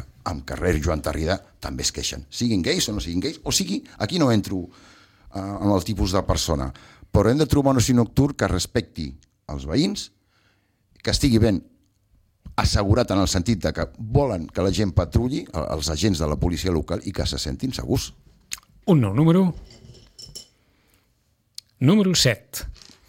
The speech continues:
Speaker 2: Tots els directors, directores de les escoles afirmen unànimement que Sitges necessita un nou centre educatiu, però el darrer ha trigat quinze anys en obrir les portes. Algú pot garantir que hi haurà una nova escola aquesta legislatura?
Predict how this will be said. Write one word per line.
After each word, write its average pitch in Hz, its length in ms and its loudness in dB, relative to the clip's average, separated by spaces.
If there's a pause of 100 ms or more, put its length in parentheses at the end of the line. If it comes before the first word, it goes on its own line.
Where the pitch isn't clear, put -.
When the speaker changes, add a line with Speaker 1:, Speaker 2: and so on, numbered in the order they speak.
(720)
Speaker 2:
Tots 175 160 2
els 180 160 2
directors, 160 540 2 (420)
directores 123 540 2
de 123 80 0
les 110 180 2
escoles 190 400 2
afirmen 151 460 4
unànimement 127 580 2
que 120 160 2
Sitges 143 400 2
necessita 127 540 2
un 117 100 4
nou 113 160 2
centre 117 380 4
educatiu, 113 400 2 (100)
però 117 160 2
el 117 80 2
darrer 135 300 4
ha 156 80 0
trigat 131 340 2
quinze 151 320 4
anys 139 320 2 (140)
en 120 160 4
obrir 123 180 2
les 120 240 0
portes. - 460 -4 (500)
Algú 127 240 2
pot 127 160 2
garantir 131 320 4
que 143 80 4
hi 131 80 4
haurà 127 160 4
una 123 160 2
nova 117 160 2
escola 113 320 0
aquesta 120 240 0
legislatura? 123 640 0